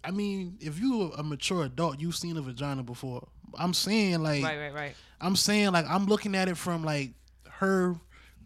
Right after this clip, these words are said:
Speaker 1: posting it, like, as, like,
Speaker 2: No,
Speaker 1: how
Speaker 2: I
Speaker 1: we
Speaker 2: feel what
Speaker 1: said,
Speaker 2: you're saying. I feel what you're saying.
Speaker 1: as a terms of, like, deleting a double standard. I don't see
Speaker 2: Right.
Speaker 1: men doing this, like, you know what I'm saying? Like,
Speaker 2: Right.
Speaker 1: but at the same time, I'm not looking for that.
Speaker 2: Mm-hmm.
Speaker 1: So that's why it's, like, a shock to me. I'm like,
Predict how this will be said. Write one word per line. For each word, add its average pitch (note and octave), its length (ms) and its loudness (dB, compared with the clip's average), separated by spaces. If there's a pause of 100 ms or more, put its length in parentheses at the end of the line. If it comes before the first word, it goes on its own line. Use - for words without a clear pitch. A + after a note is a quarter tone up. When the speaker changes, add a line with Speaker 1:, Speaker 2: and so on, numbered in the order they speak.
Speaker 1:
posting G3+ 380 2
it, E3+ 180 -6 (420)
like, E3 320 -4
as, D#3 340 -4 (140)
like, D#3 80 -8
Speaker 2:
No, F3 60 0
Speaker 1:
how F#3+ 80 4
Speaker 2:
I - 20 2
Speaker 1:
we E3+ 120 -2
Speaker 2:
feel G3 100 -2
what F#3 80 -2
Speaker 1:
said, F3 80 -2
Speaker 2:
you're D#3 80 -4
saying. C#3+ 340 -12
I D#3+ 60 -8
feel F3 160 -12
what D#3+ 120 -14
you're - 200 -12
saying. F3+ 100 0
Speaker 1:
as E3+ 100 0
a E3+ 80 -2
terms F3+ 380 -2
of, D#3+ 140 -2
like, D3+ 200 -4 (680)
deleting E3+ 420 0
a D3+ 60 0
double E3 300 0
standard. F3 480 -4 (280)
I A#3 120 2
don't C#4 180 2
see - 260 2
Speaker 2:
Right. A#3 80 2
Speaker 1:
men F#3 360 4
doing G#3+ 280 8
this, E3 220 2
like, D#3+ 280 -2
you F3+ 120 2
know G3 60 2
what G3+ 60 4
I'm G3+ 60 4
saying? G3 360 0
Like, E3+ 140 2
Speaker 2:
Right. D3 280 -2
Speaker 1:
but F#3+ 120 2
at G3+ 40 2
the F#3+ 60 2
same G#3+ 160 2
time, G3 140 -6
I'm A#3+ 100 0
not G#3+ 160 0
looking A3 320 6
for F3 140 -2
that. C3+ 200 -2 (240)
Speaker 2:
Mm-hmm. D#3 220 -14
Speaker 1:
So E3+ 120 -2
that's G#3 200 8
why G3 240 6
it's, E3+ 120 -2
like, F3 140 0
a D3 60 -2
shock E3+ 320 2
to D3 100 -6
me. E3+ 140 0
I'm D#3+ 180 -2
like, C#3+ 280 -4